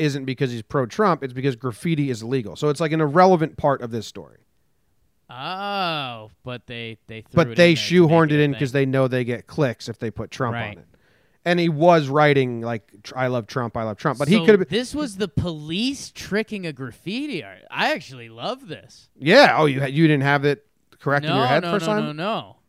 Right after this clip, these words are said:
Speaker 1: Yes. The
Speaker 2: I
Speaker 1: police built a fake wall in a subway station, waited behind the fake wall until the graffiti artist showed up, and then popped out of the wall and said, "Aha,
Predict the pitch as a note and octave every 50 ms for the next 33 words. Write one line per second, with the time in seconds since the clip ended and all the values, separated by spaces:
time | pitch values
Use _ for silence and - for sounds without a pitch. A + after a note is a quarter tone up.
0 | _ _ _ _ _ _ _ _ _ _ _ _ - D3+ D3+ A2+ - - - -
1 | D3 D3 D3 - F3+ F#3+ F3+ D#3+ F3+ B3 B3 G3 E3 - - - A2 C#3 E3 F#3+
2 | A3+ A#3 - - D3 D3+ C3+ - - - D#3+ D#3 G3+ G#3 - A3+ G#3+ F#3+ D3 B2
3 | A#2+ D3 D#3+ _ _ _ _ _ _ _ _ _ _ _ D#3 D#3 E3+ F#3+ F3 -
4 | G3+ G3 F#3 E3+ E3+ D3 C3 - - C3 B2 - - C3+ D#3 F3+ - _ _ _
5 | _ _ _ _ _ _ _ - C3+ B2 A#2 C3+ D#3+ F3 F#3+ G3 E3+ D3 C#3+ D3
6 | C#3+ D3 D3 C#3 - - E3 F3+ F3+ F#3+ F#3+ F3+ D#3 F3 F3 - - F3 F3 E3
7 | - - F3+ D#3 A#2+ A2 A#2+ C#3 - - D3+ C#3+ C3+ - D#3+ D#3+ D3+ D#3+ C#3+ D#3
8 | D3+ - - F3 E3 E3 D#3+ D3+ D3 C#3+ C3+ - - - D#3 D3+ D#3 E3 F3 D3
9 | B2 A#2 - _ _ _ _ _ _ _ - C#3+ C#3+ C#3+ C3 A2 - - F3 E3+
10 | E3 - - E3+ E3 E3 D3+ D3+ C#3+ C#3+ C#3+ C#3 C#3 - - D3 C#3+ D3 D3+ F3+
11 | G3+ F#3+